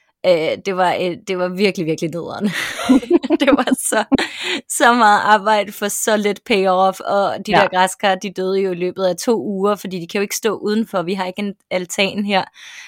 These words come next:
Speaker 1: Øhm,
Speaker 2: Nej.
Speaker 1: vi har kun opgangen, og så har vi vores indenfor. Og når de står indenfor, så rådner de bare helt vildt hurtigt, når du først har
Speaker 2: Ja.
Speaker 1: skåret hul i dem. Så det er sådan,
Speaker 2: Ja.
Speaker 1: doesn't make sense. Måske hvis vi
Speaker 2: <laughs>
Speaker 1: flytter ud på landet, eller måske hvis drengene efterspørger det, og siger sådan,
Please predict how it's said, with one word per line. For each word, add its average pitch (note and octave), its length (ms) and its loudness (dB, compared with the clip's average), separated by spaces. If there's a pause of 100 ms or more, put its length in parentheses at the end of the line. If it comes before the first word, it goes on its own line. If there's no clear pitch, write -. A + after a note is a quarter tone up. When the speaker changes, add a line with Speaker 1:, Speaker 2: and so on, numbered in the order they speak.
(160)
Speaker 1:
Øhm, A3 120 6
Speaker 2:
Nej. F#3 240 2 (140)
Speaker 1:
vi G#3+ 100 -4
har G#3 140 4
kun G#3 220 -2 (120)
opgangen, F#3+ 680 0
og F#3 60 -6
så G3+ 100 -6
har G3 140 -2
vi F#3 120 -4
vores F3 340 -6
indenfor. F#3+ 500 -2 (360)
Og G3+ 80 -4
når G3+ 100 -2
de G3+ 100 -4
står G#3 180 0
indenfor, F#3 280 -4
så F3 120 -8
rådner D#3 320 -6
de D#3+ 160 -12
bare - 200 -10
helt E3 140 -2
vildt D#3+ 140 -6
hurtigt, D#3 360 -6
når E3 100 -6
du D3+ 140 -14
først - 300 -10
har F3 100 -6
Speaker 2:
Ja. D#3 40 0 (100)
Speaker 1:
skåret D3+ 220 -4
hul C#3+ 200 -8
i - 120 -10
dem. - 180 -20
Så - 180 -8
det F#3 100 -4
er G3 60 0
sådan, G#3+ 160 -2
Speaker 2:
Ja. - 1160 -10
Speaker 1:
doesn't F#3+ 200 -2
make D#3+ 200 -6
sense. D3 560 -6
Måske A3+ 360 2
hvis A3+ 200 0
vi G3+ 100 -2
Speaker 2:
<laughs> - 40 -8
Speaker 1:
flytter G#3 200 2
ud G3+ 200 0
på G#3+ 80 -2
landet, E3+ 580 0
eller F#3+ 160 0
måske G#3 300 -2
hvis F3+ 160 -6
drengene F3 460 -4
efterspørger D#3 560 -6
det, D3+ 180 -6
og D#3 60 -4
siger - 180 -10
sådan, - 260 -14